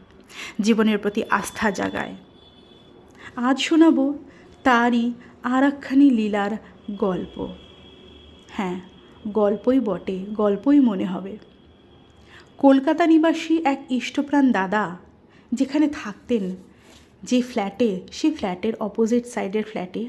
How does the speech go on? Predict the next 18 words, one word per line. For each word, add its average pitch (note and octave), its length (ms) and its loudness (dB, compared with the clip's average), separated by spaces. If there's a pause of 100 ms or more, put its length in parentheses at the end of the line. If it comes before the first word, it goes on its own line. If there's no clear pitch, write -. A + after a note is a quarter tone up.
আরেকটি A#3+ 480 -4
অদীক্ষিত C#4 480 -2
পরিবার F#3+ 460 -4
ছিলেন। F#3 380 -8 (1080)
তার A#3+ 220 2
সঙ্গে D4 640 6 (500)
ওই D4 220 2
ইষ্টপ্রাণ C#4+ 580 2
দাদার G3+ 340 2 (280)
খুব F#4 280 0
মধুর A3 280 4
সম্পর্ক। F#3 720 -4 (1300)
তিনি C#4+ 420 10 (420)
ওই D#4+ 180 6
অদীক্ষিত A#3 520 2
পরিবারের G#3 580 0
দাদাদের, F#3+ 600 -2 (400)
লোকজনদের G#3 800 2